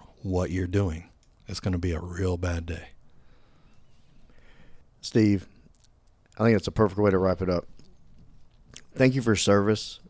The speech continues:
Speaker 2: You and I have talked quite a bit over the past couple of weeks preparing for this. I'm glad we finally got it, got it down. We've got it documented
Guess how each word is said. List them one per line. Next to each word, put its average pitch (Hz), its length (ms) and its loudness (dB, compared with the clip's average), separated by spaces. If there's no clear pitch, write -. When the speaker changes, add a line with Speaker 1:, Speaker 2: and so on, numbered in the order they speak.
Speaker 2:
You 113 140 6
and 117 80 8
I 113 60 8
have 110 120 4
talked - 340 2
quite 101 240 4
a - 20 2
bit 95 240 2
over 98 160 2
the 95 100 -2
past 95 380 -2
couple 95 240 -2
of 90 60 -2
weeks 92 400 -4
preparing 98 440 0
for 110 120 -2
this. 113 380 0
I'm 113 180 6
glad 101 320 6
we 101 120 0
finally 101 400 2
got 98 180 0
it, 95 180 0
got 110 160 4
it 92 100 0
down. 98 460 0
We've 98 100 -6
got 104 120 4
it 87 80 -6
documented 101 680 0